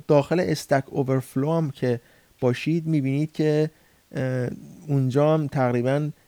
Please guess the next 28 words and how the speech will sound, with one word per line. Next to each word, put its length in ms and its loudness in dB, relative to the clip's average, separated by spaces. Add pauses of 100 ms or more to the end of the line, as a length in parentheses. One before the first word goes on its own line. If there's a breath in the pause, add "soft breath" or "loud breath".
(100)
چیزی 220 -6
در 180 2
حدود 240 0
هزار 440 4
نفر 200 0
هستن 240 -2
که 100 -4
می‌شینن 300 -4
اونجا، 280 -2
اصلاً 180 -4
صد 360 0
نفر 240 -2
باشن، 200 -8 (100)
هزار 300 -4
نفر 200 -6
باشن، 180 -10
هر 140 -4
چقدر، 380 -6
هر 100 -6
چند 240 -8
نفر 200 -6
باشن 340 -6 (380 soft breath)
نشستن 360 -2
اونجا 260 -2
و 100 0
دارن 240 -2
چیکار 260 -6
می‌کنن؟ 360 -6